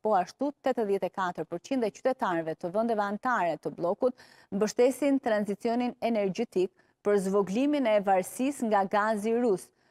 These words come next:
Pushtimi rus i Ukrainës, që nisi me njëzet e katër shkurt të dy mijë njëzet e dyshit, është një prej konflikteve më vdekjeprurse në Europë që nga lufta e dytë botërore. Po ashtu, ka shkaktuar konfrontime më të madh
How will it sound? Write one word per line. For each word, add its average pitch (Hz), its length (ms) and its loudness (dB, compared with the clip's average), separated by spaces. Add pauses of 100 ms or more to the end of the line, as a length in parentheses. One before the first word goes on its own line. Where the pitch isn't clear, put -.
(220)
Pushtimi 311 420 2
rus 254 260 0
i 233 80 2
Ukrainës, 208 680 0
që - 240 -2
nisi 240 400 -2
me 220 160 -2
njëzet 233 300 -2
e - 20 -4
katër 208 480 -2
shkurt - 380 -4
të 175 100 -4
dy 220 140 -2
mijë 202 100 -4
njëzet 190 240 -8
e - 80 -6
dyshit, 233 460 -4 (200)
është 208 240 0
një 262 140 2
prej 254 220 4
konflikteve 233 680 0
më 226 220 0
vdekjeprurse 220 880 0
në 202 160 -2
Europë 196 400 2
që 196 140 -4
nga 196 160 2 (100)
lufta 190 320 2
e 180 140 2
dytë 185 180 -6
botërore. 196 540 4 (580)
Po 220 80 6
ashtu, 202 420 2 (1200)
ka 196 80 4
shkaktuar 254 800 0
konfrontime 247 880 -2
më 202 320 -2
të 240 160 -2
madh 196 380 0